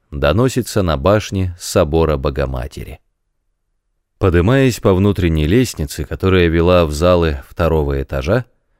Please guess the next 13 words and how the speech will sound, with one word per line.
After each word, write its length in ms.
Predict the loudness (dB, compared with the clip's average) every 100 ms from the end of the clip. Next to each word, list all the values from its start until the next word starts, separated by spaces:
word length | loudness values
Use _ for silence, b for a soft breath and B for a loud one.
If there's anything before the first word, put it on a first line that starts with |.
| _
он 160 | -4 -2
заметил, 520 | 2 2 0 0 0
что 200 | 0 -2
на 120 | 0
каждой 440 | 2 2 0 0 -4
ступеньке 680 | -4 -8 -2 0 0 -4
стоят 600 | -8 -6 -6 0 2 2 0
или 180 | 0
висят 420 | 0 0 0 -2 0
на 80 |
стене 520 | -8 -8 -4 -2 -2 -4 _ _ _ _
вативные 720 | -4 0 0 2 2 2 0 -2
щиты, 640 | -4 -8 -8 -2 -2 -2